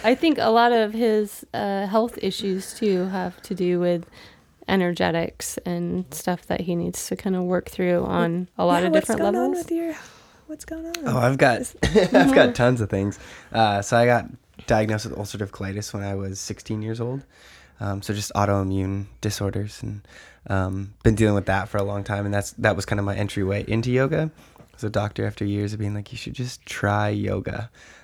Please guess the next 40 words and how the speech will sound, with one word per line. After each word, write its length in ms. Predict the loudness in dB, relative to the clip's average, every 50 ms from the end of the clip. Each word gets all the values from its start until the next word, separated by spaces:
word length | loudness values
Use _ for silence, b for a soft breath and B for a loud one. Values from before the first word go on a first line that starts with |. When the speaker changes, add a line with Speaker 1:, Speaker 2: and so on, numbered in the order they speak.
| b b b b
Speaker 3:
And 60 | -14
I 20 |
was 120 | -10 -8 -6
like, 220 | -6 -6 -8 -6 -2
"Uh, 280 | 0 0 2 2 0 0 -2
okay, 280 | -2 -2 -2 -2 -2 -2
what 160 | 0 0 0
is 120 | 0 0 -4
stretching 480 | -6 -6 -4 -4 -4 -2 -2 -4 -4 -4
gonna 220 | -6 -6 -6 -6
do?" 280 | -6 -4 -4 -4 -6 -6 B B B B B B B B B B
Uh, 460 | 4 4 6 4 4 0 0 -2 -4 -8 -2 _
but 120 | 4 6
yeah, 260 | 6 6 4 4 0 -2 -2
that 140 | -2 -2 0
kind 160 | 0 0 0
of 140 | -2 -4 -6 _ -12 -6
put 140 | -4 -2 0
me 100 | 0 0
on 140 | 0 0 -2
this 160 | -2 -4 -6
path, 420 | -6 -4 -4 -2 -2 -4 -4 -4
and 220 | -6 -6 -6 -8 -10 b b b b b b b b b _ _ _ _ _ _ _ _ _ 2
I 60 | 4
had 80 | 4 4
already 180 | 4 2 0
been 160 | 0 0 0 0
on 140 | 0 0 -2
a 40 | -4
path 380 | -4 -2 -2 -2 -2 -2 -2
of, 300 | -4 -4 -6 -8 -14 -20 -20 _ _ _ _ _ _ _ _ _ _ _ _ _ _ _ -16 -14 -14 -14 _ _ _ -2
uh, 300 | 0 2 2 2 2 2
my 220 | 4 4 6 6 6
own 220 | 6 4 4 2
self-discovery 1120 | 0 2 2 2 2 2 0 -4 -6 -6 -4 0 0 0 2 2 2 2 2 2 0 0 -2
and 80 | -4 -4
attempting 400 | -4 -2 -4 -4 -4 -4 -6 -6
to 300 | -4 -4 -4 -2 -2 -4
break 320 | -4 -2 -2 -2 -2 -4 -6
through, 400 | -4 -2 -2 -2 -2 -4 -4